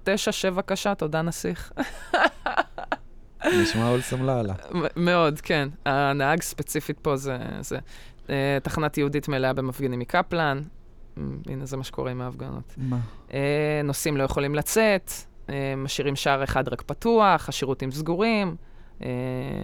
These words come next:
Speaker 1: זהו, כן, כעיקרון זה נראה שהחוויה היא, היא, זאת אומרת, יש עדיין הרבה תקלות, ואני יכולה להבין, פתחו את זה פאקינג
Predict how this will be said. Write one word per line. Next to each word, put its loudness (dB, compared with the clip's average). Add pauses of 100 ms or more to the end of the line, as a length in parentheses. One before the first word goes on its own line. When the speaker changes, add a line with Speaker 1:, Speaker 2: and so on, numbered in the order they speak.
(1600)
Speaker 1:
זהו, 4
כן, 0
כעיקרון 0
זה 0
נראה 2
שהחוויה 0
היא, 0 (160)
היא, -8 (480)
זאת -6
אומרת, 4
יש 4
עדיין 6
הרבה 6
תקלות, 2
ואני 2
יכולה 4
להבין, 4
פתחו 0
את 2
זה 0
פאקינג 2